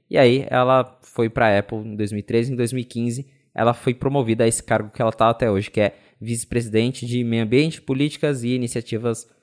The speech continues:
sociais. E na Apple ela realmente, ela já fez muita coisa, porque toda vez que a Apple fala de, dessa iniciativa de zerar as emi-, as emissões de carbono até dois mil e trinta,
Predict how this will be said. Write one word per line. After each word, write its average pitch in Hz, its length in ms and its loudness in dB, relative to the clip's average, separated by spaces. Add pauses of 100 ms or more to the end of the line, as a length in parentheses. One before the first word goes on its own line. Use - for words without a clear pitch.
(160)
sociais. 107 720 -2
E 202 80 -2
na 151 180 4
Apple 139 180 4
ela 143 120 6
realmente, 117 360 2
ela 107 140 2
já 113 80 -6
fez 131 300 -4 (360)
muita 110 520 0
coisa, 107 420 0
porque - 280 -8
toda 139 200 2
vez 131 160 0
que - 100 -4
a 131 100 8
Apple 127 180 0
fala 113 360 2
de, 104 600 0
dessa 107 360 2 (240)
iniciativa 123 600 2
de 120 300 0
zerar 117 360 4
as 147 100 4
emi-, 147 380 -2
as 123 160 0
emissões 135 320 -2
de 117 80 -10
carbono 123 460 0
até 120 180 0
dois 117 160 -2
mil 127 120 -4
e - 20 -8
trinta, 117 420 -4